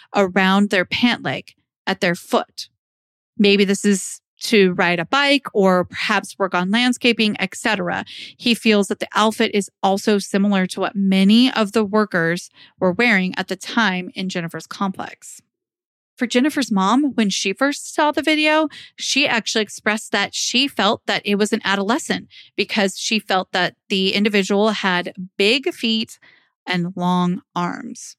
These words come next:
Regardless, they couldn't even be sure if the suspect was presenting male or female based on the footage. Around this time is when police bring in the canines to see what they can pick up on. Bloodhounds ended up tracking from Jennifer's car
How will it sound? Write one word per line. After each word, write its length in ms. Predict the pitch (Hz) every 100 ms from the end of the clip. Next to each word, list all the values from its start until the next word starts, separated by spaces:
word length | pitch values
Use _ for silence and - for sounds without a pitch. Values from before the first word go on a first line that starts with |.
| _ _ _ _ _
Regardless, 720 | 208 196 190 180 214 277 - - _
they 120 | 226
couldn't 360 | - - 294 381
even 220 | 262 247
be 100 | 220
sure 380 | 208 202 190 208 214
if 80 |
the 80 | 208
suspect 500 | - 175 - 247 262
was 160 | 247 -
presenting 560 | 233 202 202 220 202
male 320 | 175 170 190 -
or 120 | 185
female 420 | - 196 190 - -
based 260 | 180 180
on 120 | - 175
the 80 |
footage. 440 | 160 180 151 - - _ _ _ _ -
Around 260 | 202 285
this 120 | 330 -
time 240 | 262 220
is 140 | 214
when 120 | 214 202
police 360 | 196 202 214
bring 180 | - 202
in 80 | 190
the 80 | 175
canines 500 | 202 185 165 180 -
to 100 | 190
see 160 | -
what 180 | 185 185
they 160 | 190 196
can 160 | 196
pick 180 | 185 -
up 140 | 104 -
on. 240 | 90 247 - _ _ _ -
Bloodhounds 460 | 311 339 311 220 -
ended 200 | 208 202
up 160 | 190
tracking 640 | - 214 196 - 180 180 123
from 300 | - 196 190
Jennifer's 440 | 202 220 311 302
car 480 | - - 180 170